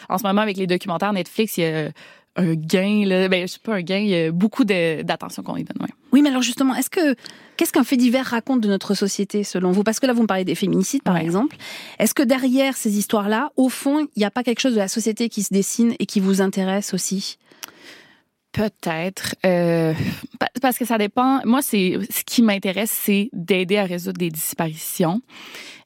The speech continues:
Speaker 1: Euh, mais en effet, c-, je, je sais pas si c'est quelque cho-, ça dit quelque chose sur notre société parce que je sais que quand je vais en France, on, on me dit souvent, nous, les Français, on, on adore ce genre d'histoire. Au Québec, on me dit la même chose. Aux États-Unis aussi, ils adorent, euh, il y a tellement de, d'émissions.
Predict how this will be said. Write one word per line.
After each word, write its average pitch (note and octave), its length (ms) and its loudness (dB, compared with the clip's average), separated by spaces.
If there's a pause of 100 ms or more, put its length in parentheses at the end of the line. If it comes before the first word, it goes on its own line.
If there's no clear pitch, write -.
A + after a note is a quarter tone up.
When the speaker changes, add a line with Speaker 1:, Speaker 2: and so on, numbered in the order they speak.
(120)
Speaker 1:
Euh, E3+ 400 0
mais D#3+ 360 0
en G#3+ 100 0
effet, A3+ 220 -4
c-, - 220 -12
je, - 380 -8 (320)
je F#3+ 160 -2
sais F#3 140 -4
pas A3+ 100 -2
si - 200 -4
c'est F3+ 320 0
quelque - 200 -2
cho-, - 160 -10
ça F3+ 220 -2
dit F#3 260 2
quelque F#3 280 0
chose G#3+ 180 -2
sur F#3 100 2
notre F3 180 2
société F#3+ 380 0
parce G3+ 180 -2
que G3+ 80 -4
je - 440 -12
sais C4+ 140 0
que A3+ 100 2
quand G#3+ 200 2
je G#3 80 -2
vais A3 100 2
en F#3 120 -2
France, A3+ 320 -2
on, F3 240 0
on F#3 120 2
me F#3+ 100 4
dit G3+ 180 -2
souvent, G3 340 0
nous, A3 220 4
les G3+ 100 -2
Français, F#3+ 300 -4
on, F3+ 240 -2
on F3 180 -2
adore E3+ 320 -2
ce - 80 -6
genre E3+ 180 -4
d'histoire. - 420 -6 (600)
Au G3+ 100 4
Québec, F3+ 360 0
on F#3 80 0
me F3+ 60 0
dit F3 100 0
la E3+ 140 2
même D#3+ 140 0
chose. F#3+ 340 0
Aux F#3 80 4
États-Unis F3 460 0
aussi, G3 280 0
ils F#3 60 4
adorent, E3 360 0
euh, D3 180 -2
il D3 100 -4
y D3+ 40 -6
a D3 60 -6
tellement E3+ 360 0
de, D3+ 200 0
d'émissions. E3+ 580 0